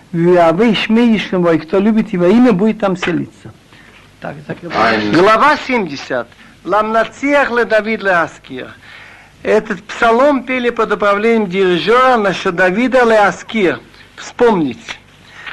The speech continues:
Speaker 1: Раши связывает шестьдесят девятую главу и семидесятую.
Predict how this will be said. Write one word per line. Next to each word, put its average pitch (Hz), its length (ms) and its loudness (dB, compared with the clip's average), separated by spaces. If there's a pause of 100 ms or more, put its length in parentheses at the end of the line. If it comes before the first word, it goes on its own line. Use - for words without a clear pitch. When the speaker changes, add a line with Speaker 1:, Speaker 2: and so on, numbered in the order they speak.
Speaker 1:
Раши 175 760 0 (120)
связывает 170 920 -4
шестьдесят 196 500 -6
девятую 226 520 -2
главу 190 340 0
и 175 80 0
семидесятую. 175 1000 -8